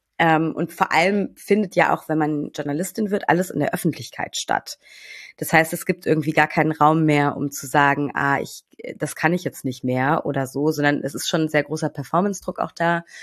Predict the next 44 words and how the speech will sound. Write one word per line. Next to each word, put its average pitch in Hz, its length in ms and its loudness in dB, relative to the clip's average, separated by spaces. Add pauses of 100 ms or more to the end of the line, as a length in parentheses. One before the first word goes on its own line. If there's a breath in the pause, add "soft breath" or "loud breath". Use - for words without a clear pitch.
(480 loud breath)
Und 165 140 2
ich 143 140 -4
glaube, 156 220 6
dass 156 180 0
es - 120 -14
auch - 200 0
vor - 160 -2
allem 156 140 4
in 143 100 -2
unserer 170 380 -2
Generation 156 600 0
noch 151 200 -2
mal 151 100 4
stärker 143 460 2
ist, - 180 -6
weil 135 160 -2
durch 143 240 -4
Social 139 300 -2
Media 160 340 2
man 135 160 -2
auch - 120 -8
sehr 139 200 0
stark - 400 0
beobachtet - 580 -4
wird. 123 200 -4
Also 127 180 -6
man 143 140 -2
eigentlich 143 380 -4
von 147 160 -2
Tag - 260 -6
eins 170 320 2
an - 100 -4
der 143 80 0
Journalistenschule 151 840 -2
sozusagen 139 580 -2
schon 139 380 -4 (340 loud breath)
sein 139 240 0
Gesicht 165 440 -2
so 143 80 -2
da 131 140 -2
raushält 120 640 -4
und - 140 -10
irgendwie, 135 540 -4 (500 loud breath)
ähm, 135 600 0